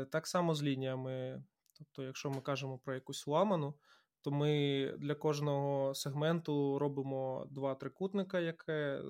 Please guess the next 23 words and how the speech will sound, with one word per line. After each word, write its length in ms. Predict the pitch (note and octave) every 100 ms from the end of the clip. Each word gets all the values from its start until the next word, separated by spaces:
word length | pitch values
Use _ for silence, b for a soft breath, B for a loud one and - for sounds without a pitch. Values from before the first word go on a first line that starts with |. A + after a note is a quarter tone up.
| -
робить 340 | C#3+ C3+ C3
прямокутник. 680 | C#3 C3+ C3+ C#3+ C#3+ C#3+ -
І 100 | F3
плюс, 440 | E3 E3 E3 E3 -
е, 260 | D3+ C#3+ -
на 200 | D3 D3
з'єднанні, 760 | D3 F#3 F#3+ F3+ F3 E3 D3+
там, 320 | C#3 C#3 C#3
в 40 | C3
залежності 560 | D3 D#3 D3+ C#3+ -
від 140 | C3+ -
того, 280 | D3 C#3 C#3
чи 180 | -
це 180 | - C#3
скруглене 680 | - - F3+ G3 G3 F3+ E3+
з'єднання, 680 | E3 E3 D#3+ D3+ D3 D3 C#3+
чи 160 | -
це, 480 | C#3+ - C#3 C#3 C3+ -
там, 200 | B2+ B2+
бевел 380 | D#3 F3 D#3 C#3+
з'єднання, 500 | C#3+ C#3 C3+ C3 C3
мітер, 340 | D#3 D#3+ C#3
там, 300 | - C3